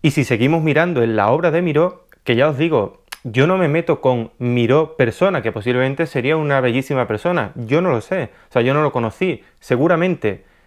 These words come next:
Solo hablo de su obra. En esta, por ejemplo, fuegos artificiales, <laughs> fuegos artificiales uno. Se ve que hacía series así, ¿no?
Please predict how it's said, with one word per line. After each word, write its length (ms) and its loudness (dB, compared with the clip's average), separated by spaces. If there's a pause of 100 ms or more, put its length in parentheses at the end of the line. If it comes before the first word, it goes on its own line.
(240)
Solo 540 0
hablo 260 0
de 120 0
su 200 -2
obra. 540 0
En 160 2
esta, 220 0
por 120 0
ejemplo, 480 -2 (120)
fuegos 260 2
artificiales, 680 -2 (320)
<laughs> 260 -20
fuegos 300 2
artificiales 680 -2 (160)
uno. 400 -2
Se 160 -2
ve 100 2
que 60 0
hacía 340 0
series 380 0
así, 300 -4
¿no? 160 -8